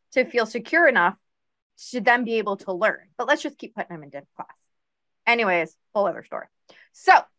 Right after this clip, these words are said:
he's in this, this class, and he had, um, brought a butter knife to school the one day because he said he didn't feel safe there. And actually seeing all the other kids there, uh, this was the school that they put the behavior kids, not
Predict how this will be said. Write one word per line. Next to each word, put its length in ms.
he's 140
in 120
this, 200
this 320
class, 440
and 500
he 140
had, 480
um, 480
brought 180
a 40
butter 260
knife 220
to 140
school 260
the 100
one 200
day 140
because 280
he 100
said 160
he 120
didn't 300
feel 140
safe 340
there. 260
And 120
actually 340
seeing 280
all 80
the 120
other 140
kids 320
there, 200
uh, 100
this 260
was 160
the 140
school 320
that 160
they 80
put 220
the 60
behavior 460
kids, 280
not 200